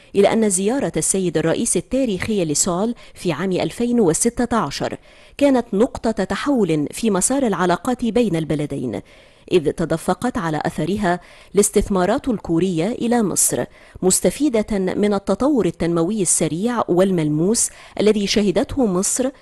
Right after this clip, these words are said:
خلال السنوات الأخيرة. كما تم التباحث حول تعزيز أطر التعاون الثنائي المشترك في عدة قطاعات، لا سيما على الصعيد البرلماني، وكذلك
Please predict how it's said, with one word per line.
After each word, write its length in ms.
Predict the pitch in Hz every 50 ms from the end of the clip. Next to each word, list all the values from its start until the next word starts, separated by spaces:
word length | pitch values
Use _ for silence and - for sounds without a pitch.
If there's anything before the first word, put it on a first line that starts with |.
| _ -
خلال 300 | - - 262 277 262 214
السنوات 520 | 190 - - 196 180 165 156 170 208 -
الأخيرة. 580 | 175 151 - - - - 240 220 165 135 104 - - _ _ _ - - - - - -
كما 240 | - 269 233 185 160
تم 220 | 156 202 180 170
التباحث 600 | 156 156 - 175 160 143 160 175 - 214 214 -
حول 400 | 254 269 - - 202 180 165 151 151
تعزيز 580 | - 156 139 143 143 170 196 185 151 160 160 - -
أطر 220 | - - 190 165
التعاون 500 | 165 160 - - 165 151 185 196 185 175
الثنائي 500 | 160 160 - 175 165 160 - - 214 196
المشترك 600 | 170 160 160 165 - - - 214 226 262 269 - - - - -
في 140 | - - 196
عدة 460 | 160 202 226 190 202 202 - 185 165 147 -
قطاعات، 580 | - 220 - 233 220 196 135 131 - - - - - - - - - - - _ -
لا 100 | 180 202
سيما 420 | 208 - - 208 196 233 294 294
على 180 | 262 202 196 190
الصعيد 440 | 202 - - 220 202 214 285 320 240
البرلماني، 840 | 175 170 - 196 175 165 175 170 180 175 180 208 233 175 151 85 - - - - - - - - -
وكذلك 680 | 160 170 170 - 160 156 156 160 160 165 202 226 -